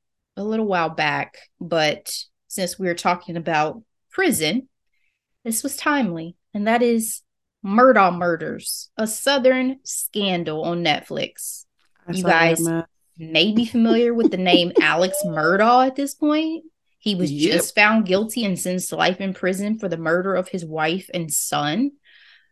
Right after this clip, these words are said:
Speaker 1: I was completely unaware of this story when I clicked play on this on a Saturday afternoon.
Speaker 2: Did you do it because it was a top,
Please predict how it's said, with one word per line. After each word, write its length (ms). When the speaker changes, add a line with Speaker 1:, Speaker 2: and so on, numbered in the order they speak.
Speaker 1:
I 180
was 140
completely 1000
unaware 880
of 180
this 200
story 480
when 160
I 100
clicked 460
play 260
on 160
this 240
on 260
a 120
Saturday 540
afternoon. 760
Speaker 2:
Did 240
you 120
do 100
it 80
because 240
it 60
was 200
a 140
top, 520